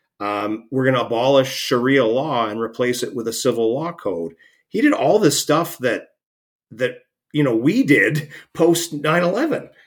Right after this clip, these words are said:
Um, and the reaction, you know, to this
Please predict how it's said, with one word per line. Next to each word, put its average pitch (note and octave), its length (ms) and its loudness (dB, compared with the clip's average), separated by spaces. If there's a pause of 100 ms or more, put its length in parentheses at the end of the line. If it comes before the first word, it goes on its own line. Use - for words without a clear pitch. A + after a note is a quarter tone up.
(280)
Um, C3+ 540 -2 (480)
and D#3 180 2
the D#3 80 6
reaction, C#3 920 0 (320)
you C3+ 120 -2
know, A2+ 120 -4
to B2+ 160 -6
this A2+ 560 -4